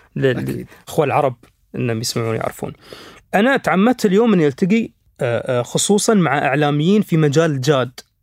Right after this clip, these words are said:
Speaker 1: و-، ورسمي نوعًا ما. آه، آه، يعني تقارير إخبارية، آه، آه، تقديم أخبار عالمية، آه،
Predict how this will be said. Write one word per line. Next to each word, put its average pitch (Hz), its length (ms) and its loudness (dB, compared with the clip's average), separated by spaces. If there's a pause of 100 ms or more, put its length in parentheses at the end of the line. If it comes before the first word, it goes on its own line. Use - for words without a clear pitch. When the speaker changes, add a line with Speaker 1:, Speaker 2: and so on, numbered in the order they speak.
(480)
Speaker 1:
و-، 120 500 -2
ورسمي 160 420 2
نوعًا 120 240 0
ما. 113 200 -4
آه، 127 60 -8 (720)
آه، 120 840 0
يعني 139 260 2
تقارير 156 520 0
إخبارية، 127 960 0
آه، 120 60 -4 (540)
آه، 120 520 0
تقديم 143 680 0
أخبار 139 380 -2
عالمية، 131 880 2
آه، 120 80 -4